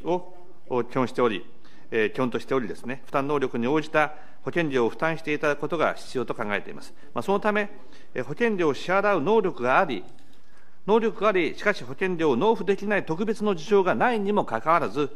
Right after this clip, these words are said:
えー、滞納している方については、差し押さえによる徴収などを行う必要があると考えています。えー、ただし、えー、差し押さえによって、えー、生活が、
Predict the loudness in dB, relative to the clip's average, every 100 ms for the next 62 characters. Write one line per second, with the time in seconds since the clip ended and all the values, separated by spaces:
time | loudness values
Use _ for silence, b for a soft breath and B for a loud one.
0 | B B B -6 -2 0 2 0 -2 -2
1 | -2 -4 -4 -4 -4 0 2 0 -2 b
2 | b b -8 -2 -2 0 0 0 0 0
3 | 0 0 0 -2 0 0 2 0 2 2
4 | 2 0 0 -2 -4 0 0 0 2 0
5 | 0 -6 -8 -8 -6 -4 -4 -4 -8 -10
6 | -10 b b b b -6 0 4 4 2
7 | -2 -2 -4 -2 -2 0 0 0 2 0
8 | 0 -4 -2 -2 B B B -4 0 2
9 | 4 2 2 2 2